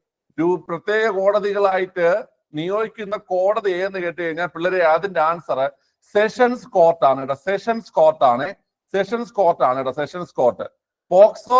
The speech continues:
നിയമപ്രകാരമുള്ള, പോക്സോ നിയമപ്രകാരമുള്ള സ്പെഷ്യൽ കോർട്ട് ഏതെന്ന് കേട്ട് കഴിഞ്ഞാൽ അല്ലെങ്കിൽ പ്രത്യേക കോടതി ഏതെന്ന് കേട്ട് കഴിഞ്ഞാൽ സെഷൻസ് കോർട്ട് ആണ്. ഇത് പല തവണ നമുക്ക് പരീക്ഷയിൽ ചോദിച്ചിട്ടുള്ള ഒരു ചോദ്യമാണ് കേട്ടോ. പോക്സോ നിയമപ്രകാരം സ്പെഷ്യൽ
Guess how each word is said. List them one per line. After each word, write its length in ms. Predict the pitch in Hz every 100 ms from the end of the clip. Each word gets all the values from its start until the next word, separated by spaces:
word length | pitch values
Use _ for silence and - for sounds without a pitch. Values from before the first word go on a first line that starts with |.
| 233
നിയമപ്രകാരമുള്ള, 1000 | 220 220 226 214 202 202 202 196 185 165 196 -
പോക്സോ 400 | 170 180 - 220 220
നിയമപ്രകാരമുള്ള 920 | 202 196 208 202 185 190 180 180 156 160 - _ _ _
സ്പെഷ്യൽ 460 | 196 196 - 240 247 220
കോർട്ട് 360 | 196 208 208 214 - 175
ഏതെന്ന് 300 | 185 196 202
കേട്ട് 180 | 165 160 160
കഴിഞ്ഞാൽ 240 | 143 147
അല്ലെങ്കിൽ 240 | 147 160 170
പ്രത്യേക 440 | - - 202 202 208 202
കോടതി 320 | 165 170 180 160
ഏതെന്ന് 200 | 156 160
കേട്ട് 120 | 143
കഴിഞ്ഞാൽ 240 | 143 147 156 160
സെഷൻസ് 380 | 151 196 208 -
കോർട്ട് 240 | 156 - 147
ആണ്. 120 | 135 165
ഇത് 80 | 156 -
പല 320 | 151 160 175 196 -
തവണ 240 | 156 165 170 151
നമുക്ക് 280 | 156 156 190
പരീക്ഷയിൽ 340 | 139 147 147 147
ചോദിച്ചിട്ടുള്ള 460 | 127 135 - 127 156 - _ _ _ -
ഒരു 100 | 135 123
ചോദ്യമാണ് 440 | 123 113 117 127 214
കേട്ടോ. 180 | 190 139 170
പോക്സോ 260 | 180 175 160
നിയമപ്രകാരം 640 | 165 165 151 151 151 156
സ്പെഷ്യൽ 300 | - 151 180